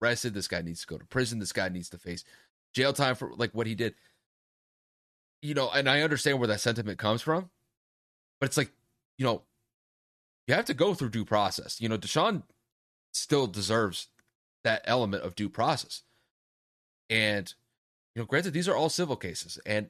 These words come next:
they've gone through the court system in Texas twice in two separate counties, and both grand juries have come back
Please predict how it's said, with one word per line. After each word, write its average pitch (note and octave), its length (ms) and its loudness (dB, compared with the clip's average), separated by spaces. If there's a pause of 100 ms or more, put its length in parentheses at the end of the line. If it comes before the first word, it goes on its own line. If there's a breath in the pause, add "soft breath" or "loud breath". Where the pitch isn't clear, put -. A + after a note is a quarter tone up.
they've C#3 240 0
gone D#3+ 280 2
through D3+ 280 -2
the D#3+ 100 -4
court - 300 0
system G#2 420 -4
in G#2+ 160 -4
Texas G#2+ 480 -4 (840)
twice - 540 0
in A2+ 160 -4
two - 180 -6
separate F#3 240 -2
counties, C#3 480 0 (1200)
and A#2 200 2
both D3+ 280 0
grand D#3+ 180 0
juries D3 220 2
have A#2+ 80 -8
come A#2 180 -4
back G#2+ 280 0